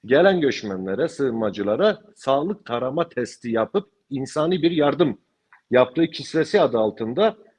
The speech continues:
kan tahlilini alıyorlar gelen göçmenlerden. Kan tahlilini aldıkları insanları damgalıyorlar, mühürlüyorlar ve kan tahlilinin sonucunu beklemesi için toplama kampına benzer yerlere yönlendiriyorlar.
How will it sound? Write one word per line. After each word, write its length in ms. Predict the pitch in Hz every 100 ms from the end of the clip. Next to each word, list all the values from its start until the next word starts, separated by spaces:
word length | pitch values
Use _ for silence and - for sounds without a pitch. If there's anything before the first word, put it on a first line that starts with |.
| _
kan 240 | - 202
tahlilini 600 | 135 117 101 90 85 80 - _ _ _ _ _ -
alıyorlar 480 | 113 107 95 92 87
gelen 340 | 87 85 82
göçmenlerden. 760 | 80 76 80 78 76 73 71 71 _ _ _ -
Kan 240 | 202 214
tahlilini 400 | 175 139 135 113
aldıkları 420 | 113 107 117 107
insanları 580 | 104 95 92 87 82 80
damgalıyorlar, 720 | 104 123 135 143 156 151 156
mühürlüyorlar 840 | 135 107 117 135 160 233 185 110
ve 200 | 107 110 - _ _ _ _ _
kan 240 | - 165 175
tahlilinin 420 | 175 151 131 117
sonucunu 1000 | 107 - 117 120 110 127 156 120 - - _ -
beklemesi 680 | 120 120 131 131 131 - 156
için 360 | 104 196 208 - _ _
toplama 440 | - 147 156 180 185
kampına 500 | 127 113 113 113 113
benzer 360 | 120 120 165
yerlere 420 | 135 113 101 98
yönlendiriyorlar. 840 | 95 90 87 85 80 76 73 71